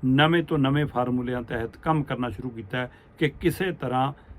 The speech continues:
ਸਰਕਾਰੀ ਖਜ਼ਾਨੇ 'ਚ, ਪੰਜਾਬ ਸਰਕਾਰ ਦੇ ਖਜ਼ਾਨੇ ਦੇ ਵਿੱਚ ਵੱਧ ਤੋਂ ਵੱਧ ਆਮਦ ਹੋ ਸਕੇ। ਕੀ ਇਹਦੇ ਨਾਲ ਕ੍ਰਿਸ਼ਨ ਕੁਮਾਰ ਆਪਣੀ ਪਕੜ ਬਣਾਉਣ 'ਚ ਕਾਮਯਾਬ ਹੋਣਗੇ ਜਾਂ ਕ੍ਰਿਸ਼ਨ ਕੁਮਾਰ ਰਾਹੀਂ ਹਰਪਾਲ ਚੀਮਾ ਹੋਰੀ ਆਪਣਾ ਕੱਦ ਵਧਾਉਣ 'ਚ ਕਾਮਯਾਬ ਹੋਣਗੇ, ਇਹ ਆਉਣ ਵਾਲਾ ਵਕਤ ਦੱਸੂਗਾ।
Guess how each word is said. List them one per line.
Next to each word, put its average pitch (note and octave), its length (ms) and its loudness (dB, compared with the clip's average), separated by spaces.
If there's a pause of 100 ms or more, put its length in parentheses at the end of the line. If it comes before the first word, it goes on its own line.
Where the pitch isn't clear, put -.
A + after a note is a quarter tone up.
(140)
ਸਰਕਾਰੀ C3+ 560 2
ਖਜ਼ਾਨੇ C3 460 0
'ਚ, - 100 -8
ਪੰਜਾਬ B2 380 0
ਸਰਕਾਰ B2+ 320 -8
ਦੇ A#2 140 -8
ਖਜ਼ਾਨੇ A#2 420 -6
ਦੇ B2 100 -4
ਵਿੱਚ C3 280 -8 (400)
ਵੱਧ D3+ 160 4
ਤੋਂ E3 140 -4
ਵੱਧ D3+ 140 0
ਆਮਦ C3+ 360 2
ਹੋ A2+ 100 0
ਸਕੇ। B2 420 -6 (480)
ਕੀ D#3+ 300 -2
ਇਹਦੇ D3 240 2
ਨਾਲ C3+ 280 2 (300)
ਕ੍ਰਿਸ਼ਨ C#3 280 -2
ਕੁਮਾਰ A#2+ 300 -4
ਆਪਣੀ D3+ 280 2
ਪਕੜ C3 300 -4
ਬਣਾਉਣ A#2 280 -4
'ਚ G2 80 -10
ਕਾਮਯਾਬ A#2 400 -6
ਹੋਣਗੇ A#2 400 -2 (300)
ਜਾਂ C3+ 120 0
ਕ੍ਰਿਸ਼ਨ D#3 340 0
ਕੁਮਾਰ B2 320 -4
ਰਾਹੀਂ A#2+ 180 -4
ਹਰਪਾਲ A2 400 -2
ਚੀਮਾ D3+ 360 0
ਹੋਰੀ B2+ 260 0 (220)
ਆਪਣਾ B2+ 380 -2
ਕੱਦ E3+ 240 4
ਵਧਾਉਣ D3+ 340 2
'ਚ - 80 -14
ਕਾਮਯਾਬ A#2 380 -4
ਹੋਣਗੇ, A2+ 320 -6 (300)
ਇਹ C#3 60 0
ਆਉਣ B2 120 -2
ਵਾਲਾ A2+ 140 -4
ਵਕਤ A2 240 -2
ਦੱਸੂਗਾ। A2 500 -6